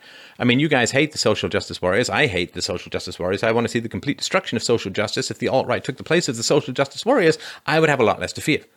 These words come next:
Right. And this whole article is complete confirmation of that. Because the alt-right isn't sitting there saying, "Well, we gotta deplatform these people and we want YouTube to check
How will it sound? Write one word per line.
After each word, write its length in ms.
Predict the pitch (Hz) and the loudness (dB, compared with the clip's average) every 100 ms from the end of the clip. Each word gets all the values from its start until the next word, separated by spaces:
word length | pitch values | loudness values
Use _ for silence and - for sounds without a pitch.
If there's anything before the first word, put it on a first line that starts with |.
| - | -2
Right. 260 | 202 - - _ _ _ _ _ _ _ _ _ _ _ | 0 -2 -12 _ _ _ _ _ _ _ _ _ _ _
And 180 | 117 107 | 0 2
this 400 | 135 127 - - _ _ _ _ _ _ _ - | 4 4 0 -4 _ _ _ _ _ _ _ -8
whole 580 | - 170 185 185 185 _ _ _ | 2 6 6 4 0 _ _ _
article 460 | - 147 135 - - _ _ _ - | 2 2 0 -6 -14 _ _ _ 0
is 240 | 113 101 | 0 2
complete 340 | 127 110 135 | 0 2 2
confirmation 520 | 127 92 90 78 - - | 2 -4 -2 -6 -8 -14
of 80 | |
that. 180 | - - _ _ _ _ _ _ _ - | -18 -20 _ _ _ _ _ _ _ -6
Because 440 | 117 - 117 110 | -2 2 4 2
the 80 | 120 | 0
alt-right 440 | 151 175 143 147 | 0 0 2 0
isn't 220 | - 123 120 | 0 -2 -2
sitting 240 | 123 110 | -2 0
there 140 | 98 | 0
saying, 360 | 95 104 95 90 | 2 2 2 2
"Well, 140 | 92 | 2
we 80 | 87 | 0
gotta 240 | 90 95 82 | 0 -2 -2
deplatform 540 | 90 - 95 90 90 | -6 -6 -6 -4 -2
these 160 | 139 - | -2 0
people 280 | 131 123 | 0 2
and 60 | 98 | 0
we 80 | 90 | 0
want 220 | 95 92 | -2 -2
YouTube 340 | 98 - 95 | -4 -4 -6
to 80 | - | -6
check 300 | - 101 - | -6 -6 -8